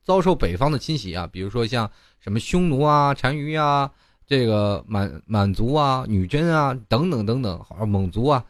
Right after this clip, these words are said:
这些一直在侵袭着他们。为什么？就是因为人交通工具发达，骑马。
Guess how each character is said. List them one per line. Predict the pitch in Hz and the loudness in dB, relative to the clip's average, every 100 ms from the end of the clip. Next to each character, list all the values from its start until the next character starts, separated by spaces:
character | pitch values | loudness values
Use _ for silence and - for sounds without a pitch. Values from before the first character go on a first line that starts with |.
| _ - | _ -6
这 | 139 | -4
些 | 131 | -2
一 | 151 147 | -2 -2
直 | 120 | -2
在 | 139 123 95 _ _ _ _ _ _ _ _ _ _ - | 0 0 0 _ _ _ _ _ _ _ _ _ _ -8
侵 | - 180 180 | -2 0 0
袭 | - - | -2 -8
着 | - | -8
他 | 87 85 | -4 -6
们。 | 101 - _ _ _ | -8 -16 _ _ _
为 | 185 233 | 2 4
什 | 98 | 4
么？ | 87 - _ - | 2 -8 _ -4
就 | 175 | 2
是 | 127 | 2
因 | 135 147 | 2 0
为 | |
人 | 101 98 | 2 0
交 | 107 156 | 2 2
通 | 156 151 | 4 2
工 | 170 | 0
具 | 160 | 0
发 | 101 92 | 0 -2
达， | - - _ | -2 -8 _
骑 | - - 110 | -10 -2 -2
马。 | 104 | -2